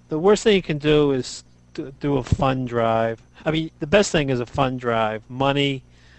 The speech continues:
uh, donate it to the International Red Cross or whatever. If you, if you're a religion and you wanna donate it to your religion, fine. Um, but don't ever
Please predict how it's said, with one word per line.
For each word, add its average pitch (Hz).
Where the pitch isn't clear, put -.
uh, 110
donate 139
it 135
to 131
the 120
International 123
Red 117
Cross 123
or 113
whatever. 117
If 117
you, 113
if 113
you're 117
a 113
religion 120
and 113
you 113
wanna 113
donate 117
it 113
to -
your 117
religion, 113
fine. 113
Um, 120
but 127
don't 165
ever 156